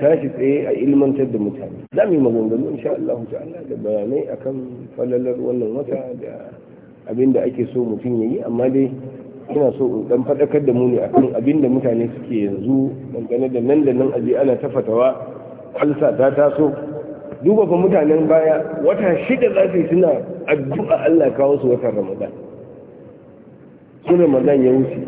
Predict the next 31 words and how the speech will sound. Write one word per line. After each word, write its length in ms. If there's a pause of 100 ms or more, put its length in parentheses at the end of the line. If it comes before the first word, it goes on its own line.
(180)
kuma 280
sai 220
su 100
yi 80
ta 220
addu'a 640
Allah 260
ya 120 (100)
sa 100 (540)
a 100
karɓi 380
aikin 400
da 80
suka 220
yi. 100 (560)
Wata 320
shida 240 (180)
suna 140
roƙon 420
Allah, 260 (120)
"Ya 240
Allah 320
ka 80
karɓi 320
ayyukanmu 560
da 80
muka 180
yi 80
a 80
watan 300
Ramadan." 320